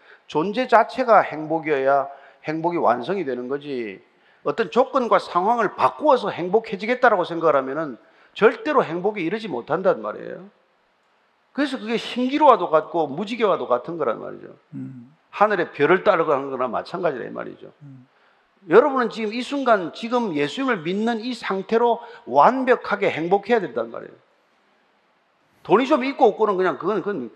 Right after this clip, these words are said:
Speaker 1: 변수이지 상수가 아니란 말이에요.
Speaker 2: 음.
Speaker 1: 행복은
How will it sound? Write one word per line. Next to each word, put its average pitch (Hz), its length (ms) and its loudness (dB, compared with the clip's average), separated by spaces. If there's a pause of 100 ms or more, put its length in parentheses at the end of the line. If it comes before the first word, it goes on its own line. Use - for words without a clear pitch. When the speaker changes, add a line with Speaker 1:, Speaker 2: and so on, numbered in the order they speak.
(120)
Speaker 1:
변수이지 165 720 -4
상수가 247 480 -2
아니란 143 320 0
말이에요. 110 220 -12
Speaker 2:
음. 120 340 -14 (640)
Speaker 1:
행복은 233 560 0